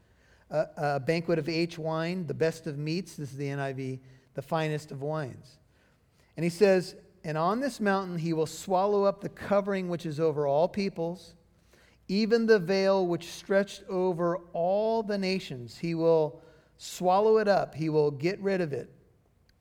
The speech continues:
And this is what it is. He will swallow up, Isaiah twenty-five, "Death for all time. And the Lord God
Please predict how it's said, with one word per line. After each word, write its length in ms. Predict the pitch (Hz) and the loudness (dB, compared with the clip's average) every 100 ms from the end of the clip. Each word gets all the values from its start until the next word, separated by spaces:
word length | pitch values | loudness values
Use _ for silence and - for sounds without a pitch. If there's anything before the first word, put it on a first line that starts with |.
| _ _ _ _ _ | _ _ _ _ _
And 180 | 139 143 | -8 -4
this 200 | 156 170 | -4 -4
is 160 | 151 | -4
what 180 | 143 151 | 0 0
it 100 | 143 | 0
is. 400 | 143 120 113 - - _ | -2 -2 -8 -16 -20 _
He 140 | 147 | -4
will 140 | 143 | -4
swallow 540 | 143 - 175 175 196 185 | -4 -2 2 4 4 2
up, 440 | 180 185 - - 190 | 2 0 -8 -8 -2
Isaiah 360 | 151 139 156 | 0 0 -4
twenty-five, 760 | 151 170 165 165 165 160 156 - - _ _ - | -4 -6 -6 0 2 4 2 -6 -20 _ _ -10
"Death 380 | 123 160 180 - | 2 4 4 -2
for 240 | - 160 - - | -2 -2 -2 -2
all 400 | 160 180 196 196 | 2 4 4 0
time. 600 | - 165 147 131 117 113 - _ _ _ _ _ _ | -4 -4 -2 -4 -8 -14 -18 _ _ _ _ _ _
And 100 | 135 | -8
the 80 | 139 | -2
Lord 300 | 156 185 165 | 0 0 4
God 480 | 170 156 156 156 | 6 6 4 2